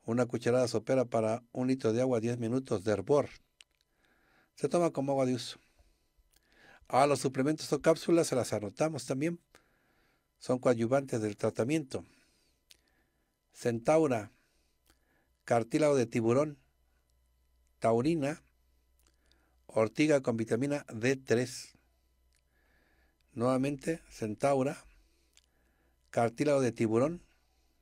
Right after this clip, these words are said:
taurina, ortiga con vitamina D tres. De estas cápsulas, una de cada una,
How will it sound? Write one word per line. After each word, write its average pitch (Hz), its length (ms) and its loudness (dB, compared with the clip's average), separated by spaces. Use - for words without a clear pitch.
taurina, 143 560 0
ortiga 143 440 0
con 127 140 -2
vitamina 123 420 0
D 143 100 2
tres. - 480 -4
De - 80 -10
estas 131 200 -2
cápsulas, 170 580 0
una 156 280 2
de 117 120 2
cada 117 240 2
una, 139 300 -4